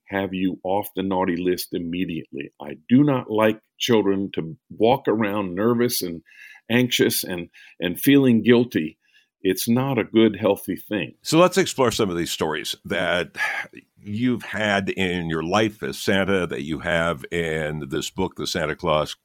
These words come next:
Speaker 2: Chronicles. And I don't know, what's, what's the, what's the sweetest story? What's, what's the story that this time of year is gonna make us all go, "Aw"?
Speaker 1: You know, there are some poignant ones where you get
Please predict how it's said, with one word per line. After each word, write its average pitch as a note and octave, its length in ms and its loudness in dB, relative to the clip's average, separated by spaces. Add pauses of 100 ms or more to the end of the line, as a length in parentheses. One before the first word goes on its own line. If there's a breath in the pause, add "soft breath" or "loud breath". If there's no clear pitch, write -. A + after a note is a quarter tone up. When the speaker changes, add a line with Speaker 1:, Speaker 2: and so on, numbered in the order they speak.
(160)
Speaker 2:
Chronicles. F2+ 720 -2
And D#2 240 -4 (600 loud breath)
I B3 60 4
don't G#3 100 8
know, F3+ 60 4
what's, G#3+ 200 2
what's A#3+ 280 -4
the, D3+ 260 4 (200)
what's C3 240 -8
the G3+ 140 6
sweetest A#2 800 -2
story? C#2 480 -4
What's, - 220 -10
what's C#3 200 -4
the C#3 80 -2
story A2 380 2
that F2 240 -4
this G2 140 -6
time F#2 180 0
of F#2 60 -2
year F2 160 0
is D#2+ 80 -4
gonna E2 180 -4
make D#2+ 200 -6
us E2 100 -8
all D#2 160 -4
go, D2+ 220 -6
"Aw"? D2+ 580 -4 (420)
Speaker 1:
You C3+ 120 6
know, C3+ 360 6
there C3 240 8
are A#2 140 8
some A2 300 2
poignant C3+ 500 4
ones F2 640 -8 (140)
where G2 540 0 (340)
you G2 180 -2
get A#2+ 600 0